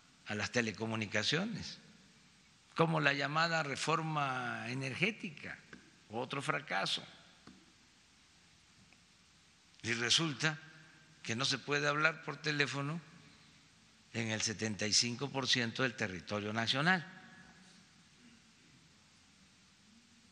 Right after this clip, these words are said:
Pero bueno, ahora,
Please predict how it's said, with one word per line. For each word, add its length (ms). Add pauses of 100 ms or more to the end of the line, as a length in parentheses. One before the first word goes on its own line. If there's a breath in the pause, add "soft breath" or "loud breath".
(220)
Pero 180
bueno, 220 (2250 loud breath)
ahora, 640